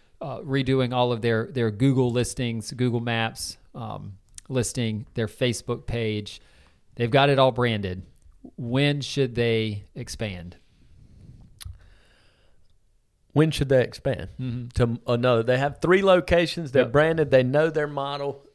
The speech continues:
Speaker 2: They should expand when they have the resources and the opportunities there.
Speaker 1: Yep.
Speaker 2: So
Speaker 1: Once they've cleared that branding hurdle.
Speaker 2: And all three stores are profitable.
Speaker 1: Yep.
Speaker 2: They should, uh, expand when the market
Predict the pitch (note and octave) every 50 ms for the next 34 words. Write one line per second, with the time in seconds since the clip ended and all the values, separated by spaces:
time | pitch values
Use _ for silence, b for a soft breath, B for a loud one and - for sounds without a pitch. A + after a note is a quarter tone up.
0 | _ - C3+ C#3 C#3+ - - D#3+ - - - - - D3 E3 E3 D3+ C#3 C#3 C3+
1 | C3 C#3+ C#3 B2+ B2 A#2+ A#2 B2+ C#3+ D#3+ - - - F3+ F#3 F3+ F3+ - F#3 F3+
2 | E3 D#3 B2+ B2+ B2+ A2 C3 C#3+ C#3 - C#3+ A#2+ D#3 E3 E3+ D3+ A2+ G#2 - -
3 | - - - - - - - A#2+ A#2+ B B B B B B - - C3 C#3 D#3
4 | D3+ - D#3+ C#3+ C3+ - - - D3+ D3 C#3+ C#3 C3 - B2+ A#2+ A#2+ - C3 G#2
5 | A#2+ A#2+ B2 B2 B2 A#2 B2 A#2+ A#2 F#2+ A#2+ A2+ G#2 G2+ F2+ F2+ F2+ - - _
6 | - - - - A#2 A2+ A2 - - - B2+ C#3 C#3+ C#3+ C#3 D3 C#3+ C#3+ C3 A#2
7 | - - C#3 C3 B2 A2 A#2+ A#2 - - B2 A2 G#2 G2 - - - - - -
8 | - - - A#2+ A2 - - - - _ _ b b b b b b b b -
9 | - A#2+ A#2+ A#2+ A#2 - - B2 A2+ G#2 - - - - - A2 G2 F#2 F2 -
10 | - - - _ _ - A#2+ A2 - - - C3+ D3+ F#3+ G3 D#3+ C3 B2+ B2+ B2+
11 | B2+ B2 A#2+ A#2+ B2 C#3 E3 D#3+ D#3+ - D3 - - -